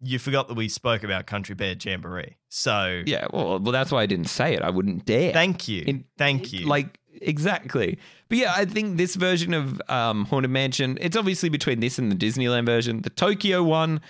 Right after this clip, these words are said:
Speaker 2: seems to s-, is still, like, classic opening day version.
Speaker 1: Yeah.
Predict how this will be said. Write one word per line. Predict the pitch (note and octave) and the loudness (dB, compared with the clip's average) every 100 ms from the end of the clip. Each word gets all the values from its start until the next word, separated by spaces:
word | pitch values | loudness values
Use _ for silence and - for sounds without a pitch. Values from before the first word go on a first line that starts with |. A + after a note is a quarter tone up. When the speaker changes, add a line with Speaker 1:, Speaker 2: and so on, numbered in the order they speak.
| - _ _ _ | -20 _ _ _
Speaker 2:
seems | - C#3 C3+ B2+ | -2 0 0 -2
to | B2+ | -4
s-, | A#2 - _ | -4 -4 _
is | - A#2 | -2 0
still, | - - C#3 | 0 0 2
like, | A#2+ G2+ E2+ - _ - | 2 0 -2 -12 _ -12
classic | - - B2 - A#2 G#2 - - | -6 -4 -2 0 -2 -2 -6 0
opening | A#2+ B2 A2+ G2+ F#2 | 2 2 0 0 0
day | - F2 A#2 | 0 2 4
version. | F3+ G3+ G#3+ G#3 A#3+ C4+ - | 4 4 2 2 0 0 -4
Speaker 1:
Yeah. | C3 D#3+ D3+ G#2 F#2 F2+ | -2 0 2 2 2 -2